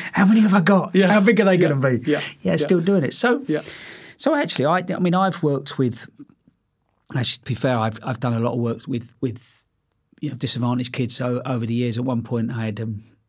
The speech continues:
Speaker 1: well, apparently some of the, some of the worst kids out of, out of Manchester, and, and ultimately, th-, these youngsters had been more or less written off
Speaker 2: Hmm.
Speaker 1: before I even got to engage them in a gardening. So, and that first part of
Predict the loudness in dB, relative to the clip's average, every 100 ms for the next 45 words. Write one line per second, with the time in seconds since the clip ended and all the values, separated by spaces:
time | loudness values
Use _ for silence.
0 | _ -14 -8 -4 -4 -6 -8 -6 -6 -6
1 | -10 -8 -6 -4 -4 -4 -6 -6 -4 -6
2 | -8 -12 -8 -6 -4 -4 -2 -4 -8 -10
3 | -8 -4 -4 -6 -8 -20 -20 -20 -20 -10
4 | -8 -6 -2 -2 -2 -8 -18 -14 -14 -14
5 | -20 -18 -10 -6 -4 -4 -2 -2 -4 -6
6 | -6 -6 -4 -2 0 0 -2 -6 -6 -6
7 | -4 -6 -8 -16 _ _ _ -6 -6 -4
8 | -4 -2 -2 -4 -8 -20 -20 -20 _ _
9 | -4 -2 -2 -2 -4 -6 -6 -4 -2 -2
10 | -4 -6 -8 -10 -12 _ -10 -8 -4 -2
11 | -2 -4 -8 -6 -2 -2 -4 -10 -16 -4
12 | 0 0 -2 -2 -2 -2 -2 -2 -2 -4
13 | -10 -14